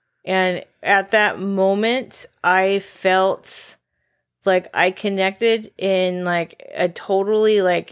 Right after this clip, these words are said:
empathic way in which I felt the sadness of somebody who found, like,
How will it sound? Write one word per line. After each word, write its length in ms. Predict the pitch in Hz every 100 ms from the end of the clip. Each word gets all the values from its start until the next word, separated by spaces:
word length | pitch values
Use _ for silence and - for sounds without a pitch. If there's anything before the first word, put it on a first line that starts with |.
| -
empathic 640 | 175 165 185 175 202 190
way 420 | 185 196 233 262 _ _ _ _ _ _ _ -
in 160 | 190 190
which 240 | 196 185 - -
I 180 | 185
felt 800 | 196 - 196 190 202 - - - - _ _ _ _
the 140 | 185 180
sadness 680 | - 190 190 196 220 208
of 120 | 185 175
somebody 640 | - 190 190 190 196 190
who 360 | 180 190 170
found, 460 | 170 - 180 190 135
like, 160 | 170